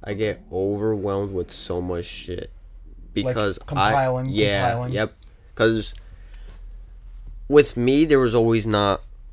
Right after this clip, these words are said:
Speaker 1: one thing going on, it was this happened, this happening, this happening, this happening. So, like, when all that gets in your head, and remind you,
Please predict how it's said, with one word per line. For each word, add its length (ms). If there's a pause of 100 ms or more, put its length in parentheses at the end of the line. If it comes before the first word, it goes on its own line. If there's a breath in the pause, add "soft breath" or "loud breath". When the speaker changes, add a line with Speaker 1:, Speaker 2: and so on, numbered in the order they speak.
(480)
Speaker 1:
one 300
thing 300
going 280
on, 260 (300)
it 60
was 340
this 300
happened, 360
this 200
happening, 340
this 220
happening, 340
this 220
happening. 400 (640)
So, 200
like, 440 (160)
when 180
all 200
that 360 (560)
gets 260
in 140
your 140
head, 500 (460)
and 100
remind 320
you, 160